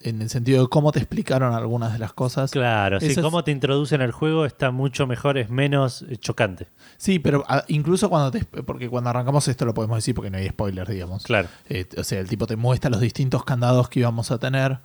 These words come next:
Speaker 2: Y te explica cómo
Speaker 1: Y te
Speaker 2: funcionan
Speaker 1: explica cómo
Speaker 2: mecánicamente.
Speaker 1: funcionan, porque había, justo nos pasó en otro,
Speaker 2: Claro.
Speaker 1: que no lo vamos a decir por las dudas, digamos, porque podría ser spoiler ya, pero
Speaker 2: Sí.
Speaker 1: que, que la traba estuvo porque no entendíamos bien cómo funcionaba el candado y no porque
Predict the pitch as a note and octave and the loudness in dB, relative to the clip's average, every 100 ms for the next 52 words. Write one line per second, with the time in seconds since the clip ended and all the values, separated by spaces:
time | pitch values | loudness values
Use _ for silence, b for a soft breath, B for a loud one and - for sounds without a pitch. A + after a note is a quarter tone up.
0 | - C#3+ - C#3 B2+ B2+ B2 A#2+ B2+ C3 | -6 -2 0 2 2 2 0 0 2 2
1 | C3 C#3+ C#3 B2 A#2 A2 F#2+ B2 G#2+ G#2+ | 4 2 2 2 4 2 2 0 -2 -4
2 | A#2+ - C3 D3 D3 C#3 - D3+ E3 C3 | -4 0 2 4 4 2 0 0 0 0
3 | B2 - B2+ D3 C3+ B2+ C3 C3 - C3+ | 0 0 0 2 2 2 2 0 0 0
4 | G3 G3+ - A#2 G2 F#2 B B - F#2 | -2 -4 0 2 2 -4 B B -10 -8
5 | F#2 F#2+ G2 G#2 G#2+ G#2 A#2+ G#2 F#2 C3 | -4 -4 -4 -4 -2 0 2 2 4 4
6 | C3 C3 A2+ B2+ C#3 - G#2 F#2 F2+ F#2+ | 6 4 2 2 0 -4 -8 -8 -6 -2
7 | G#2+ A2 - G2 A#2 G#2+ G#2 A#2 D3 - | 0 0 -2 -2 -2 -2 -2 -2 -2 -4
8 | - G2+ A2+ F#2+ G#2 A2 G#2+ G#2 B2+ C#3 | -4 2 2 2 -2 -6 -6 -4 0 2
9 | C3 - D3+ C3+ A2 A2+ A#2+ A#2 C3 B2+ | 2 2 0 0 -2 -2 -2 -2 0 0
10 | G#2+ B2 B2 A#2 - A2 A#2+ A#2 A2+ A2 | 0 0 0 -2 -2 -4 -2 0 0 -2
11 | A2+ A2+ A#2 A2+ A2 A2 A2 F#2+ F#2 | 0 2 2 2 0 0 -4 -4 -6